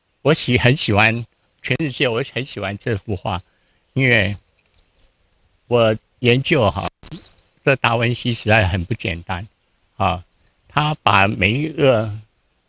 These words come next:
细节啊都表现出来很细致啊，他连他那个啊头发发型啊，我都没有办法画出来，我只能用抽象的表-，表现把它表现出来，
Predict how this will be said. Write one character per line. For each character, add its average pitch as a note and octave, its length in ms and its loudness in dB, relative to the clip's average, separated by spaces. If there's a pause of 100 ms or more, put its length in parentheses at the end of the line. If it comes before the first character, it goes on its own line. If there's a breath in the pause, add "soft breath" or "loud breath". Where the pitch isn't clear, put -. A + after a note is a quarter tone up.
(420)
细 E3 320 0
节 F#2 300 2 (960)
啊 - 180 -2
都 D3 140 2
表 G#2 260 2
现 A2 200 0
出 - 180 -6
来 F#2+ 340 0
很 G#2+ 160 2
细 A2+ 260 -4
致 G2+ 260 -10 (640 soft breath)
啊， G#2+ 240 4
他 D#3 240 -2
连 C#3 220 4
他 D3+ 180 0
那 D3+ 120 0
个 A2+ 320 0 (1400)
啊 D3 160 4
头 - 240 2
发 A#2 180 0
发 F#2+ 260 2
型 G2 240 -2
啊， F2+ 160 -4 (120)
我 A#2 120 6
都 E3 160 4
没 E3 120 4
有 C3 100 4
办 C3 160 2
法 G2+ 220 2
画 G#2+ 180 2
出 G#2 240 -12
来， F2+ 180 -10 (520)
我 D3 240 4
只 C3 140 0
能 A#2 140 6
用 D3+ 200 2
抽 D#3 240 0
象 D3 180 -2
的 A2 80 -2
表-， F#2 260 -6 (280)
表 G#2+ 180 2
现 A#2+ 180 -4
把 G2 140 -6
它 F#2+ 80 -4
表 F2+ 220 -8
现 A2 120 -4
出 - 140 -10
来， F#2+ 100 -6